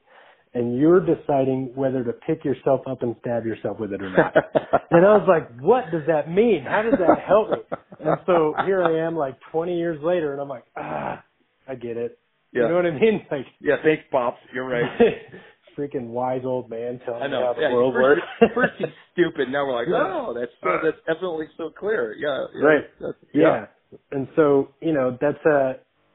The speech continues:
Speaker 1: so that's another thing that I kinda wanted to talk to you about is, you know, I, uh, unfortunately haven't spent too much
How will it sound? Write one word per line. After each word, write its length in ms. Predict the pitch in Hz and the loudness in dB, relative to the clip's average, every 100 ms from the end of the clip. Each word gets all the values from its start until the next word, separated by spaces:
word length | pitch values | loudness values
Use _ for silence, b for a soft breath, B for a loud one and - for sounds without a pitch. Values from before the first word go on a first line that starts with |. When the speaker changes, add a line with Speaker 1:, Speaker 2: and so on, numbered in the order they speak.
| _ _ _ _ _ _ _ | _ _ _ _ _ _ _
Speaker 1:
so 180 | 185 160 135 | 0 0 0
that's 180 | 202 208 | -4 -2
another 360 | 180 208 208 - | -2 -2 -4 -4
thing 220 | 180 175 | -4 -4
that 100 | 151 | -4
I 80 | 147 | -6
kinda 220 | 170 185 | -6 -4
wanted 360 | 165 160 127 123 | -4 -6 -8 -10
to 20 | |
talk 260 | 151 147 - | -10 -12 -10
to 40 | |
you 80 | 139 | -10
about 360 | 120 123 127 143 | -10 -8 -8 -8
is, 300 | 139 127 123 117 b b b b b - | -8 -6 -8 -10 b b b b b -4
you 140 | 160 | 0
know, 180 | 139 131 - _ _ _ - | 0 -2 -10 _ _ _ 0
I, 340 | 151 165 160 - | 2 2 -4 -6
uh, 400 | 151 139 131 127 - | -2 0 0 -2 -4
unfortunately 560 | 151 135 190 180 165 147 | -8 -2 0 0 0 4
haven't 260 | 160 151 127 | 4 2 -2
spent 320 | - 151 139 _ _ 196 | -2 -2 -4 _ _ -2
too 100 | |
much 140 | 202 | 0